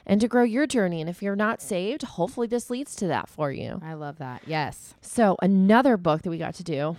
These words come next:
Speaker 1: well, this is actually one I went through, and it took me years to do, but I finally finished it. It was Triggers.
Speaker 2: I did that.
Speaker 1: Yes, you did.
Speaker 2: I did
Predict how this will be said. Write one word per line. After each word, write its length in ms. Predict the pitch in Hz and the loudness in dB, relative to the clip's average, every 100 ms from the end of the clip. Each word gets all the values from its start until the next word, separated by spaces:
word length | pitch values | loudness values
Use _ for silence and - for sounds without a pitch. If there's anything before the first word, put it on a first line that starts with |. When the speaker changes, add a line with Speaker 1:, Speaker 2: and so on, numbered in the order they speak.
| - | 0
Speaker 1:
well, 260 | 196 170 - | 4 4 4
this 220 | 302 339 | 0 2
is 100 | 247 | -2
actually 340 | 190 - 214 | -2 -4 -8
one 140 | 185 180 | -8 -10
I 180 | 165 175 | -10 -8
went 260 | 165 98 | -10 -12
through, 140 | - 147 | -6 -4
and 80 | 147 | -4
it 80 | |
took 220 | - 247 277 | -4 -4 2
me 120 | 247 | 2
years 280 | 185 170 - | 2 0 -4
to 80 | |
do, 180 | 170 151 | -4 -4
but 80 | - | -4
I 40 | 147 | -4
finally 320 | 185 202 190 | -2 0 0
finished 340 | - 160 156 | -2 -4 -8
it. 60 | - | -16
It 80 | - | -16
was 160 | 165 | -16
Triggers. 640 | - - 196 - - - - | -4 -2 -2 -4 -10 -14 -6
Speaker 2:
I 120 | 196 | -4
did 180 | 208 190 | -4 -2
that. 300 | 156 147 - - - _ _ | -2 -2 -4 -18 -20 _ _
Speaker 1:
Yes, 440 | 214 240 180 - | 0 0 -2 -10
you 80 | 196 | -10
did. 380 | 180 226 - - | -6 -6 -6 -4
Speaker 2:
I 80 | 180 | -2
did 100 | 196 | 2